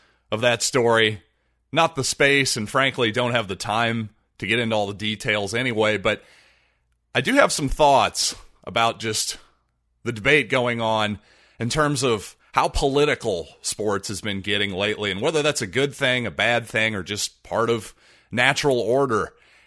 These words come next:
And I also want to talk a little bit about some exciting hype coming out of Denver involving former Mizzou tight end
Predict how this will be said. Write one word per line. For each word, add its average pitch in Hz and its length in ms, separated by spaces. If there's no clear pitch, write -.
And 151 140
I 156 80
also 185 220
want 170 180
to - 60
talk 151 180
a 151 60
little 151 220
bit 135 140
about 135 520
some - 180
exciting 131 720
hype 143 320
coming 143 300
out 139 100
of 113 140
Denver 120 480
involving 107 560
former 120 400
Mizzou 113 260
tight 117 360
end 117 360